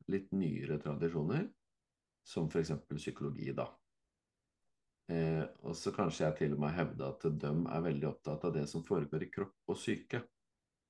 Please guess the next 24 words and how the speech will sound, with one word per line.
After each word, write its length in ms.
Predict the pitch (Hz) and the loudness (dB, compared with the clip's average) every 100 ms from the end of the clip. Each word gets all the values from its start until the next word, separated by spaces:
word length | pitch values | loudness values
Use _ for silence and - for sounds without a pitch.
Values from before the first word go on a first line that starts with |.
| _ _ _ _ _ _ _ _ - | _ _ _ _ _ _ _ _ -4
Emosjoner 500 | 85 92 85 73 76 | 0 0 2 2 2
og 60 | 78 | 2
tanker 320 | 90 73 65 67 | 0 0 -2 -2
og 60 | |
alt 140 | 67 - | -2 -2
mulig, 240 | 73 73 - | 0 2 0
og 340 | - 76 - | 0 0 -2
at 140 | - - | -4 -2
det 100 | 78 | 0
er 300 | 65 71 - - | 0 -2 -4 -6
egentlig, 500 | 71 - - - 82 82 85 _ _ _ _ _ _ _ - | -6 -6 -10 -2 0 0 -4 _ _ _ _ _ _ _ -4
ja, 80 | - | 2
kanskje 280 | 113 90 90 | 4 4 6
det 140 | 82 | 4
perspektivet 720 | 92 82 104 - 85 78 80 | 4 2 -2 0 2 4 4
som 180 | - 95 - | 4 2 0
oppstår 540 | - - - - 92 - | -8 -12 -6 2 2 2
i 180 | 90 95 | -2 0
det 220 | 87 87 | 2 2
rommet 320 | 85 78 92 104 | 4 2 4 4
da, 80 | 78 | 4
det 160 | 78 | 2
er 200 | 73 76 | 2 2
sånn 180 | 73 | 0